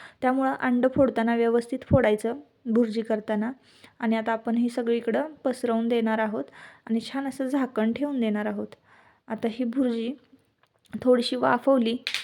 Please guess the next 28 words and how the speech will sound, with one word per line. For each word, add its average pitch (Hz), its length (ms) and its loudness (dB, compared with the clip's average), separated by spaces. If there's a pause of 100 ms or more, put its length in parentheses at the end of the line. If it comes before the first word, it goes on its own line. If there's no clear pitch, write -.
की 226 60 -2
त्यामध्ये 240 360 4
पुन्हा 254 320 2
कोथिंबीर 240 540 4
टाकून 226 340 0
त्याच्या 226 280 -2
छान 247 240 0 (140)
कळ्या 233 200 6
पाडून 220 360 4
घेणार 226 260 2
आहोत. 214 200 -2 (160)
म्हणजे 220 200 2
असं, 220 180 -4 (840)
अं, 208 320 0 (220)
बारीक 226 360 2
बारीक 226 320 2
कळ्या 247 220 4
पडल्या 262 340 0
ना 226 160 -2 (280)
की 233 80 -2
मग 233 140 2
भुर्जी 226 360 2
एकदम 226 200 -2
मस्त 240 320 -4 (100)
टेस्टी 233 300 -2
पण 233 140 -2
लागते, 233 400 -4
खायला 220 280 0